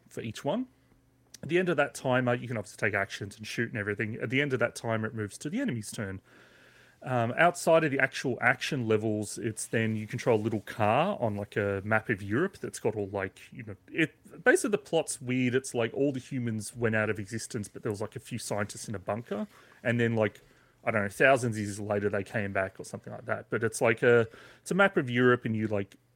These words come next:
put your scientists down, you research things, you upgrade your weapons and things. And I've gotta say, this game's actually pretty fun. Um, I don't think I'll stick with it just simply because,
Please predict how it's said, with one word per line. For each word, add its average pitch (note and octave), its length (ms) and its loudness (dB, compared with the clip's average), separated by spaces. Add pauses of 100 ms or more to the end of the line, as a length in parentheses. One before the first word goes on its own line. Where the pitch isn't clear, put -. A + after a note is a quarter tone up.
(300)
put D4+ 120 0
your - 80 -6
scientists A#2+ 420 2
down, A2 260 2
you G2+ 100 -4
research C3+ 480 0
things, A2+ 600 -4
you G#2 180 -6
upgrade G#2+ 380 -4
your G#2+ 80 -12
weapons D3+ 480 -2
and - 100 -18
things. D3+ 300 -10 (500)
And C4 80 -4
I've G4+ 120 2
gotta G#4+ 140 6
say, G4+ 180 0
this E4+ 180 0
game's F4+ 220 -8
actually D4+ 240 -6
pretty C#4+ 240 -6
fun. A3 400 -2 (200)
Um, C#3+ 240 0
I D#3+ 140 4
don't G#3+ 340 4
think E3+ 160 -4
I'll C3+ 320 4
stick - 380 -6
with C3+ 180 0
it A2 60 -6
just - 180 -8
simply B2+ 280 -4
because, G#2+ 680 -2